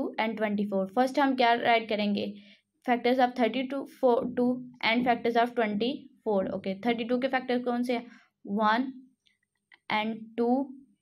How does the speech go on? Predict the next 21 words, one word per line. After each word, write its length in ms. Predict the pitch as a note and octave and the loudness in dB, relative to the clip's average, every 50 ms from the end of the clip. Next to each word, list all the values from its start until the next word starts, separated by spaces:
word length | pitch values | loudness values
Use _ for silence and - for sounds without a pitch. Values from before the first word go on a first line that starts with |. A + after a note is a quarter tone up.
| _ - | _ -2
टू 120 | A#3+ A#3+ B3 | 0 0 2
सिक्स, 300 | B3 B3+ B3 B3 - - A#3+ A#3 A#3+ - - - - _ - - | 2 0 -2 -2 -4 -6 -6 -6 -6 -10 -14 -16 -20 _ -8 -6
सिक्सटीन 380 | - C4 B3+ - C4+ C4 B3+ B3 C4 B3 | -4 -4 -4 -2 -2 0 0 2 4 4
are 100 | A#3+ A#3 A3+ A#3 A3 - | 4 4 2 -2 -4 -2
ट्वेंटी, 300 | A#3 A3 G#3+ A3+ - - - - _ - A#3+ | -2 -2 -2 -4 -8 -10 -14 -18 _ -2 0
थर्टी 200 | A3 G3+ G#3+ G#3 | 0 0 -2 -4
टू, 140 | G#3+ A#3+ A#3+ | -4 -4 -4
सॉरी, 320 | A#3 A#3+ A3 G#3 G3+ F#3+ G3+ - - - - - _ _ _ _ _ _ _ _ _ _ _ _ _ _ _ - | -4 -4 -4 -4 -4 -6 -8 -12 -18 -20 -20 -20 _ _ _ _ _ _ _ _ _ _ _ _ _ _ _ 2
फ़ोर, 340 | B3 A3+ A3 A3+ B3+ C#4+ C#4 - - - - - _ _ _ _ _ _ _ - | 4 6 8 8 6 6 2 -2 -10 -20 -20 -20 _ _ _ _ _ _ _ -14
ठीक 260 | - G#3+ G3+ G#3 G3+ | -10 -8 -8 -2 0
है, 100 | A#3+ B3 B3+ B3 - - - _ _ _ _ _ _ _ _ _ - | 0 0 0 -2 -8 -16 -20 _ _ _ _ _ _ _ _ _ 0
एट, 420 | A3 A3 G#3+ A3 A#3 B3+ B3 B3 - - - _ _ _ _ _ _ _ _ _ _ _ _ - - | 2 2 4 4 2 2 0 -4 -10 -16 -20 _ _ _ _ _ _ _ _ _ _ _ _ -6 -2
सिक्सटीन 540 | B3+ B3 B3 - - - B3 B3 C4 C4 - - - - _ _ _ - | -2 -2 -2 -2 -4 0 0 0 0 0 -4 -10 -14 -18 _ _ _ -4
and 220 | A3+ A#3 A#3+ A#3+ B3 | -2 0 0 0 0
थर्टी 220 | B3 G#3 G3+ G3+ G3 G3+ | 0 0 0 -2 -6 -6
टू। 140 | F#3 F3 F3 - _ _ _ _ _ _ - | -8 -10 -12 -16 _ _ _ _ _ _ -10
इस 220 | A#3+ A#3 - - | -10 -10 -4 0
तरह 200 | - C4 C4 C4 B3+ C4 | 2 2 2 2 2 0
factors 320 | B3 B3 B3+ A#3+ B3 B3 | 0 2 2 2 4 4
of 100 | A#3 A#3+ A#3+ | 2 2 2
twenty-four, 400 | A#3+ A3+ G#3+ A3+ A3 A3 A3 G#3+ | -2 -2 -2 -4 -4 -4 -6 -6